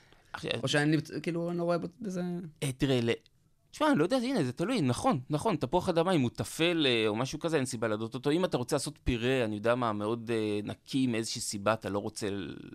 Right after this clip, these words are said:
Speaker 1: לבשל במי מלח, אני לא יודע.
Speaker 2: כן.
Speaker 1: כאילו, אם יש לך סיבה,
Speaker 2: כן.
Speaker 1: יכולה להיות סיבה לעדות תפוח אדמה.
Speaker 2: מעניין. אוקיי. אז תכלס, כמה תהליכים יש?
Speaker 1: <laughs> אתה רוצה שנספור?
Speaker 2: לא,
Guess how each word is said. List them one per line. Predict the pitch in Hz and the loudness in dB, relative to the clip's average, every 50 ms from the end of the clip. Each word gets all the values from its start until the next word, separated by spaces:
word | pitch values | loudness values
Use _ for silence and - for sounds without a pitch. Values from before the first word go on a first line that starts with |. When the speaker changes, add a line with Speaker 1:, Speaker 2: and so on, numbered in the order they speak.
| - - | -16 -18
Speaker 1:
לבשל | - - - 107 107 - 117 | -14 -12 -10 -8 -8 -8 -6
במי | 107 104 98 92 104 | -4 -4 -4 -4 -6
מלח, | 113 120 127 - - - - _ - - - - - _ _ _ _ _ | -4 -4 -4 -4 -6 -8 -12 _ -20 -20 -20 -20 -20 _ _ _ _ _
אני | - 131 | 0 2
לא | 123 147 | 2 2
יודע. | 185 165 123 98 101 - _ _ _ _ _ _ _ - | 2 2 -2 -2 -2 -8 _ _ _ _ _ _ _ -6
Speaker 2:
כן. | - - | -2 0
Speaker 1:
כאילו, | 120 107 98 120 107 107 - - - | 0 0 0 -2 -4 -4 -4 0 4
אם | 147 143 | 4 4
יש | 156 147 - | 4 4 0
לך | 175 - - | -2 -2 -2
סיבה, | 156 - - 147 123 110 143 175 - - - | -2 -2 -2 -2 0 2 2 2 2 0 -6
Speaker 2:
כן. | - - 120 107 101 98 | -4 -4 -2 -2 -4 -6
Speaker 1:
יכולה | - - - - | -8 -6 -6 -4
להיות | 160 165 - | -6 -6 -6
סיבה | - 120 104 - 92 | -8 -6 -4 -4 -4
לעדות | 80 67 - - - | -6 -6 -10 -12 -12
תפוח | - 80 - - - - | -10 -10 -10 -10 -12 -14
אדמה. | - - - - 107 | -16 -10 -6 -4 -2
Speaker 2:
מעניין. | 107 113 113 104 104 110 _ _ _ _ _ _ - | 0 0 -2 -2 -4 -8 _ _ _ _ _ _ -4
אוקיי. | - 160 - 156 143 147 147 _ _ _ _ _ _ _ _ _ _ _ _ _ | -4 0 0 0 0 0 -4 _ _ _ _ _ _ _ _ _ _ _ _ _
אז | 127 123 - - - _ _ _ _ _ _ _ _ | -2 -2 -2 -6 -14 _ _ _ _ _ _ _ _
תכלס, | - 139 131 123 123 | -2 -2 0 -2 -4
כמה | - 139 135 139 | 0 0 0 2
תהליכים | 135 123 113 107 110 117 110 104 | 0 0 -2 -2 -2 -4 -4 -4
יש? | 98 107 113 - - - _ _ _ _ _ _ _ _ _ | -4 -6 -8 -10 -14 -16 _ _ _ _ _ _ _ _ _
Speaker 1:
<laughs> | - - - - - - - - 285 247 - _ 247 - _ | -12 -12 -10 -12 -14 -18 0 2 2 2 2 _ -20 -20 _
אתה | _ - | _ -10
רוצה | - 104 101 | -8 -6 -4
שנספור? | 107 107 104 - - - - 120 - - - | -4 -4 -6 -8 -6 -4 -4 -4 -4 -4 -2
Speaker 2:
לא, | - 233 220 | 0 0 0